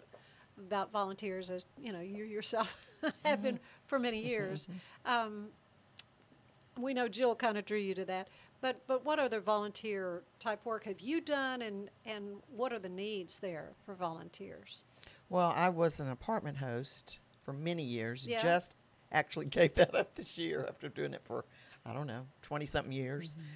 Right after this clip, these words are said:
Speaker 2: which was so fun. Uh,
Speaker 1: So
Speaker 2: w-,
Speaker 1: you
Speaker 2: there
Speaker 1: met a
Speaker 2: was a,
Speaker 1: lot of
Speaker 2: there was a,
Speaker 1: people through the years.
Speaker 2: there was a group of five of us, and we
Speaker 1: Uh-huh.
Speaker 2: would, you know, when someone would move out, we would go and we would, you know, buy all new stuff and go in there and even try to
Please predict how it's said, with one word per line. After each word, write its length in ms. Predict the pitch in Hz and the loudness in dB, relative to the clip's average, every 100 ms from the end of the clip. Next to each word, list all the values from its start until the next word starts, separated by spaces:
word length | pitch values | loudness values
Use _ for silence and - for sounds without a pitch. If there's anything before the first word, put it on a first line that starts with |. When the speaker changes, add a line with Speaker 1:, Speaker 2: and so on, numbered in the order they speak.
| - | -2
Speaker 2:
which 160 | 381 - | 0 2
was 180 | 311 - - - - - | -2 -6 -16 -20 -20 -14
so 380 | - - 190 180 | -8 4 6 6
fun. 420 | - 123 - - 165 - - - - | 2 -2 -4 -12 -16 -20 -20 -8 4
Uh, 400 | 165 160 151 147 | 6 8 8 6
Speaker 1:
So 60 | |
Speaker 2:
w-, 180 | 247 247 | 6 6
Speaker 1:
you 60 | 339 | 6
Speaker 2:
there 120 | 330 | 8
Speaker 1:
met 60 | 226 | 8
a 40 | |
Speaker 2:
was 40 | 208 | 10
a, 20 | |
Speaker 1:
lot 260 | 214 226 | 10 10
of 40 | 247 | 8
Speaker 2:
there 100 | - | 6
was 100 | 269 | 4
a, 20 | |
Speaker 1:
people 180 | 220 196 | 2 2
through 160 | 226 202 | 0 -2
the 80 | |
years. 380 | 180 165 160 165 | -2 -4 -6 0
Speaker 2:
there 120 | 165 | 4
was 100 | 170 | 4
a 60 | 147 | 4
group 200 | 156 165 | 2 0
of 80 | 156 | 0
five 300 | - 147 139 | 6 6 6
of 140 | 131 | 4
us, 320 | 113 110 117 - | 4 2 0 2
and 180 | 160 170 | 4 4
we 80 | 170 | 4
Speaker 1:
Uh-huh. 80 | 165 | 4
Speaker 2:
would, 180 | 147 - | 0 -2
you 120 | 160 | -2
know, 80 | 143 | 0
when 220 | 139 139 - _ _ _ - - _ | -2 -4 -6 _ _ _ -20 -20 _
someone 280 | - 147 156 | -6 -2 0
would 120 | 160 | 0
move 200 | 160 175 175 | 2 6 10
out, 320 | 151 151 151 | 10 10 8
we 100 | 156 | 6
would 160 | 156 139 | 4 8
go 340 | 139 143 147 | 10 10 8
and 140 | 151 | 4
we 100 | 151 143 | 0 0
would, 180 | 156 143 | -2 -2
you 80 | |
know, 140 | 147 151 | -2 0
buy 240 | 127 139 | 2 4
all 200 | 139 151 | 4 4
new 140 | 151 160 | 2 0
stuff 560 | - 147 143 143 143 | 2 6 6 6 4
and 180 | - 135 | -2 0
go 140 | 143 151 | 2 4
in 100 | 147 | 4
there 260 | 143 143 | 2 2
and 80 | 143 | 2
even 160 | 147 151 | 0 0
try 200 | 151 147 | 4 6
to 100 | 139 | 4